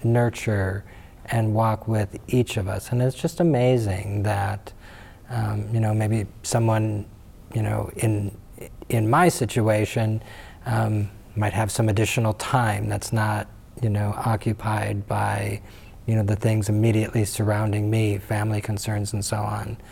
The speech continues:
Um, and that challenges me. It calls me out to be there for other people. And I need the insight, like Joey was saying, to really look at how,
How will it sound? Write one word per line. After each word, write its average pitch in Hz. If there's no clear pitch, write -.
Um, 117
and 123
that 113
challenges 110
me. 110
It 101
calls 107
me 110
out 101
to 104
be 113
there 104
for 104
other 107
people. 101
And 107
I 123
need 120
the 117
insight, 113
like 113
Joey 113
was 104
saying, 110
to 123
really 170
look 143
at 120
how, 110